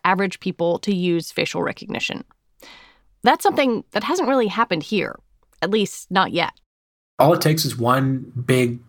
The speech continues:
Speaker 2: dump of photos from Instagram or Facebook, and then it can be applied. So it'll never be to the l-, degree of Russia and Ukraine just because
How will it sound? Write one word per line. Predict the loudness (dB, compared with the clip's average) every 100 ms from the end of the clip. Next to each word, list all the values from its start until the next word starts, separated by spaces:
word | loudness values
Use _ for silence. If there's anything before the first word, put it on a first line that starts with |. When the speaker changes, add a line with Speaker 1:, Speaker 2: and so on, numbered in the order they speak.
| -6 2
Speaker 2:
dump | 2 2 0
of | -2 -2
photos | -6 -8 0 2 4 2 0
from | 0 -2
Instagram | 0 -2 0 0
or | 0
Facebook, | 0 0 0 -2 -4 -10 _ -20 -16 -2
and | 0
then | 2
it | 0
can | 0
be | -2
applied. | -2 -4 -8 -14 -4
So | 2 2 2 -4 -18 -20 -20 _ -4
it'll | 2 4
never | 6 4 4
be | 2
to | 0
the | -2
l-, | -2
degree | -4 -4 0 2
of | 2
Russia | 2 2 0
and | 0
Ukraine | 0 0 0
just | -2 -2
because | -2 0 0 -2